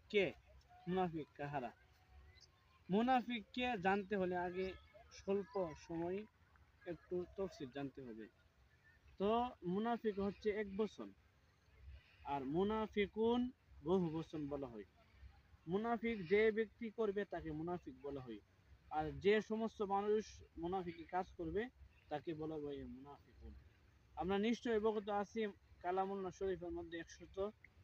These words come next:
চোদ্দটা সূরা আছে। এর মধ্য থেকে কিছু সূরা মাক্কি অবতীর্ণ, কিছু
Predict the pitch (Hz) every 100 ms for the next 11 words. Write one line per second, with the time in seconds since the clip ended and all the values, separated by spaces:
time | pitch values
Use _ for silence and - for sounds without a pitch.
0 | - 208 190 196 160 - 175 143 131 -
1 | 107 - - - - - - - - -
2 | 185 214 226 240 226 214 226 233 214 -
3 | 240 226 202 220 208 185 175 175 - 214
4 | 190 190 202 214 226 220 202